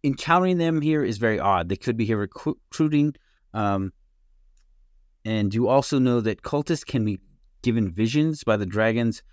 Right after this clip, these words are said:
of where any wealth that has been stolen from there was within a thousand feet.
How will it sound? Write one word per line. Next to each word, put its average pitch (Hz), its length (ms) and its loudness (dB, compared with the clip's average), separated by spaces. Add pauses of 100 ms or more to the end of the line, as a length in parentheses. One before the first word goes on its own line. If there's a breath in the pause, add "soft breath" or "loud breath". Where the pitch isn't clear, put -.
(320)
of 101 140 -2
where 104 260 2
any 117 180 4
wealth 101 380 2
that 95 140 -2
has 92 100 -4
been 92 180 -2
stolen 101 480 -2
from 113 200 0
there 110 160 0
was 110 360 0
within 95 280 0
a 82 60 -4
thousand 90 540 -4
feet. - 380 -10